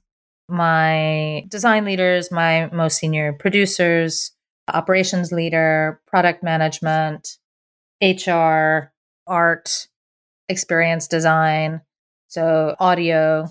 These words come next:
so all of the crafts that contribute to making the game. And then each game project that we have has its own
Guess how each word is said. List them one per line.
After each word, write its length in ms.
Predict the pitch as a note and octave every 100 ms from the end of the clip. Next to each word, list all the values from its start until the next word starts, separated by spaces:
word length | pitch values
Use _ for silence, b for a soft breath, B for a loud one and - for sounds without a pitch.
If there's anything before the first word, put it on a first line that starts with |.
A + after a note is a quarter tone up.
| -
so 480 | - E3+ E3 D#3 -
all 320 | F3+ F#3 G3 G3+
of 340 | F#3 F3 E3
the 80 | E3
crafts 760 | - D#3+ D3 A#3+ C#4 - - -
that 380 | F3+ D#3+ D#3 -
contribute 720 | F3 D#3 D#3+ D3+ D3 D3+ D3+ _ -
to 460 | D#3+ D3 D3 D3 D3+ _
making 320 | G#3 F#3+ G3+ F#3+
the 80 | F#3
game. 380 | D#3 D#3 F3+ - _ _ _ _ _ - - -
And 180 | F#3+ F3+
then 360 | F3+ F3+ F3 F3 _ _
each 500 | G#3+ G#3 G3 - - - _ _ _ _ _ _
game 160 | - C#4
project 440 | A#3+ G3 F#3+ F#3 F#3
that 120 | E3+
we 100 | F3+
have 260 | E3+ E3
has 220 | E3 F3 E3+
its 180 | E3 -
own 540 | G3 F#3+ F#3 F#3 F3